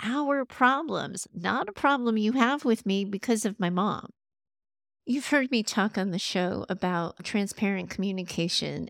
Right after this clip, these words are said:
and talking clearly to people and telling them what you want them to think so you don't have to be worrying about what they think. This is a really good opportunity to practice that, because here's where you might say something to your boys.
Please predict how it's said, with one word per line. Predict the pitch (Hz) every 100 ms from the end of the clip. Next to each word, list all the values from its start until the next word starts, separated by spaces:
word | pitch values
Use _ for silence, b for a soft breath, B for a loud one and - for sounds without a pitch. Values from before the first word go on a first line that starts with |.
| -
and | 196 185 175
talking | - 202 190 202 185 180 - _ _ _ -
clearly | - 233 220 202 196
to | 202
people | - 175 - 170
and | 185 180
telling | - 202 202 196
them | 185 180
what | 175 -
you | 196
want | 202 180 196
them | 175 175
to | - 190
think | - 190 190 240 - _ _ _ -
so | - 226 196 190 180 -
you | - 208
don't | 196 202
have | 190 -
to |
be | 202
worrying | 185 196 190 185 202
about | 180 165 - -
what | 170 -
they | 160 160
think. | - - - - - _ _ _
This | 226 247 247
is | 226
a | 208
really | 196 185 196
good | 180 175
opportunity | 165 165 165 - 185 180 190 185
to | -
practice | - 185 208 - -
that, | - - -
because | - 208 196 -
here's | 254 269 -
where | 226
you | 196 190
might | 180 185
say | - 190
something | - 196 202 185
to | -
your | 180 185
boys. | - 190 196